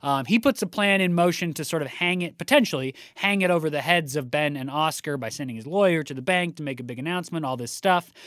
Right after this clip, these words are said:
But then Regina comes back, and it is, uh, discovered, and this has all been part of it all along, that part of this deal that the Hubbard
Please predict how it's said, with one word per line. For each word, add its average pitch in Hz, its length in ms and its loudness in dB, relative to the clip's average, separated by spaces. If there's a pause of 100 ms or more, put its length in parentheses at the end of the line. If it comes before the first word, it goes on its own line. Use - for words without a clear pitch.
(220)
But 190 180 4
then 247 180 6
Regina 254 320 4
comes 196 240 0
back, 202 400 2 (280)
and 185 400 4
it 214 160 2
is, 196 240 4
uh, 180 200 8
discovered, 175 800 4
and 185 120 2
this 202 120 0
has 185 160 0
all 190 180 8
been 170 240 2
part 185 220 0
of 165 80 -2
it 165 80 0
all 151 180 4
along, 170 320 4
that 147 220 -2 (300)
part 262 220 6
of 214 120 8
this 185 180 4
deal 185 460 6
that 160 160 0
the 151 80 -4
Hubbard 170 340 -2